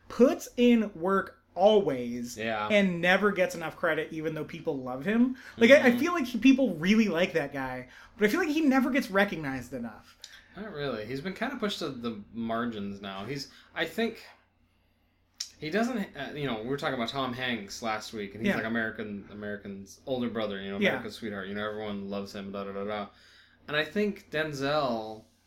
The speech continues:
Speaker 2: he doesn't quite have that. Not that, not that he doesn't have it, but he's not regarded as that.
Speaker 1: Yeah.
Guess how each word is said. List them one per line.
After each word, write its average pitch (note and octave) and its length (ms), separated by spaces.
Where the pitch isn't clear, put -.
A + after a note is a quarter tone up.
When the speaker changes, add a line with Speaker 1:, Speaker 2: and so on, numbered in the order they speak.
Speaker 2:
he C#3+ 140
doesn't D3 420
quite D3+ 260
have A2 360
that. G3 400
Not D3 200
that, - 160
not E3 220
that D#3 80
he C#3 80
doesn't C3+ 200
have D3 340
it, A#2 80
but B2+ 80
he's C3 140
not F3 160
regarded C#3 500
as F3+ 120
that. G#3+ 280
Speaker 1:
Yeah. E3+ 320